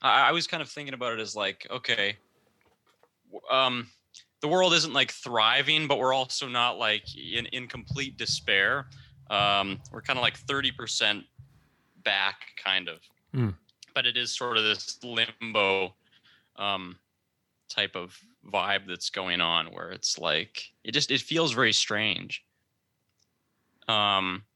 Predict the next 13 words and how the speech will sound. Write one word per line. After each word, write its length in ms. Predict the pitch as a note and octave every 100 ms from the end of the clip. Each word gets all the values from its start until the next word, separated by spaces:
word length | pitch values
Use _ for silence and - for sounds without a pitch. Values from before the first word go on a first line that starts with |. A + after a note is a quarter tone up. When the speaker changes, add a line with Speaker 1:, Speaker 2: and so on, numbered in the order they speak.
| _ _
Speaker 1:
even 260 | B2+ B2 C#3
though, 240 | B2+ A#2+
even 240 | G#2+ D3+ D3+
though 360 | D3 C3+ A#2+ -
we're 140 | C3+
still 360 | B2+ - C#3+ A#2+
doing 380 | F#2+ F#2 F#3+ C#3
a 60 |
lot 160 | A2+ G#2+
of 60 |
the 80 | F#2+
same 320 | - A2+ G2+
things, 640 | F#2+ D3+ B2+ F#2 F#2 -